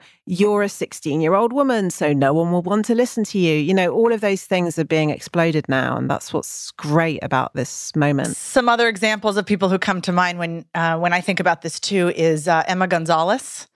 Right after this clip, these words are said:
Speaker 2: who was, uh, hu-, hugely influential after that, um, uh, the mass killing of, of high school students a few years ago and the movement that, that came out of that.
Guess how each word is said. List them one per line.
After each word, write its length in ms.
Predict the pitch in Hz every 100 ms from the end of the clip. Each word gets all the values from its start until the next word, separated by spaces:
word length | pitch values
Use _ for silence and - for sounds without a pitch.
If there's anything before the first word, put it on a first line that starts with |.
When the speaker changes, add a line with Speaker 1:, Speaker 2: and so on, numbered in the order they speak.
| _ _ -
Speaker 2:
who 260 | 185 - -
was, 380 | 175 170 - - _ _ _
uh, 340 | 175 165 151 143
hu-, 260 | - - -
hugely 680 | - - 247 294 247 202 175
influential 600 | 160 - 160 156 151 160
after 340 | 156 156 - 160
that, 300 | 147 143 143
um, 440 | 143 147 131 143 _ _ -
uh, 540 | 151 135 131 76 67 - _ _ _
the 120 | 170
mass 500 | 185 185 202 - - -
killing 400 | - 180 180 185
of, 240 | 165 151 -
of 100 | 170
high 120 | - 156
school 260 | - 170
students 580 | 165 - 175 202 - - - - _
a 60 | -
few 140 | -
years 240 | 185 170 190
ago 180 | 180
and 100 | 180
the 60 | 165
movement 440 | 156 151 160 156
that, 180 | - 151
that 160 | 175 -
came 180 | 175 151
out 160 | 143
of 100 | 165
that. 300 | 208 196 220